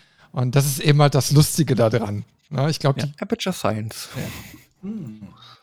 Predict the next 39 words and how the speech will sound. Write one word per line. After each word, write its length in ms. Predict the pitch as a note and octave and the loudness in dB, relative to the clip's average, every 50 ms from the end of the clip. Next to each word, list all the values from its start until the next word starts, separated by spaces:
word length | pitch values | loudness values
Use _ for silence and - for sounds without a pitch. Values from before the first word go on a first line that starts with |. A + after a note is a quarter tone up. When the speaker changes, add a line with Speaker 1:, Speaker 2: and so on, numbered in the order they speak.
| _ _ _ _ - _ _ _ _ _ _ _ _ _ | _ _ _ _ -20 _ _ _ _ _ _ _ _ _
Speaker 1:
Und 200 | D#3+ D3+ C3+ C3 | -20 -18 -12 -10
Speaker 2:
Ja, 200 | - F#2+ G2 - | -8 -6 -6 -6
das, 240 | A#2 A#2 A2 - | -8 -10 -10 -10
äh, 240 | A2+ G#2+ - - - | -10 -12 -10 -10 -4
allgemein, 440 | F2+ A2+ B2+ B2+ C3 A#2+ A2+ B2 C3+ | -2 0 2 2 4 4 4 4 4
das 120 | B2 A2 | 2 2
ganze 280 | - B2 B2+ A#2+ A#2+ A2 | 2 -2 -2 -2 -4 -2
Game, 280 | G2+ A2+ A#2+ B2+ C3+ B2+ | 0 0 0 2 0 -2
das 240 | A#2+ A#2 G#2 G#2 | -4 -4 -6 -4
sind 160 | A#2+ B2 A2+ G#2 | -4 -6 -4 -4
so, 180 | A2 B2 - | -6 -6 -6
das, 240 | - - A#2+ G#2 - | -2 -2 -2 -2 -2
da 140 | - B2+ A#2+ | -2 0 2
lachst 320 | B2 B2 B2+ - - - | 2 0 0 -2 -4 -4
du 40 | C3 | -4
dich 140 | B2 A#2+ - | -4 -4 -8
kaputt, 400 | - B2 - - C3+ C3 B2+ - | -8 -10 -8 -4 -6 -6 -6 -4
ey, 160 | - A2+ A2 | -4 -2 -2
wenn 100 | A#2 A2+ | -2 -2
die 60 | A#2+ | -2
nachher 240 | A#2+ B2 C3 C3+ C#3 | 0 0 0 0 0
diesen 220 | B2+ A#2 B2 B2+ | -2 -2 -4 -4
Roboter 420 | A2 A2+ A#2 B2+ D3 C#3 - C3+ B2 | -2 -2 -2 0 -2 -6 -4 -6 -8
mit 140 | B2 A#2 B2 | -6 -6 -6
der 80 | B2 | -6
Kartoffel, 680 | - - - - - C#3+ C#3+ - - B2 A#2 - - - - | -6 -6 -8 -4 -4 -4 -4 -2 -4 -4 -4 -4 -8 -12 -16
mit 140 | - - B2 | -16 -14 -14
der 80 | - - | -12 -8
Kartoffelbatterie 800 | - C3+ - - C3 C3+ D3 - A#2+ - - B2+ - B2 A#2 | -8 -8 -8 -8 -8 -8 -6 -6 -6 -8 -8 -10 -8 -8 -8
und 120 | A2+ - - | -8 -10 -12
so 140 | - - - | -12 -14 -14
weiter. 240 | - - B2 A#2+ | -14 -10 -6 -4
Speaker 1:
Ja, 140 | A2+ A2 A2 | -4 -2 -4
herrlich. 420 | A2 G#2 A2+ A2+ A2+ A2 A2+ A2+ - | -4 -4 -2 -2 -2 0 -2 -4 -6
Speaker 2:
<laughs> 40 | - | -8
Oh, 60 | G#3 - - | -10 -10 -8
ey, 120 | A#3+ F#3+ - - | -12 -12 -10 -8
Speaker 1:
Schön. 400 | - - - C#3+ C3+ C3 A#2+ A2+ A#2 A#3+ A3+ G3 D#3 - _ - | -8 -2 2 2 4 4 2 -2 -6 -8 -12 -12 -14 -16 _ -18
Speaker 2:
schön. 460 | - - - E3 E3+ - A#2+ A#2+ | -14 -10 -10 -8 -8 -10 -12 -16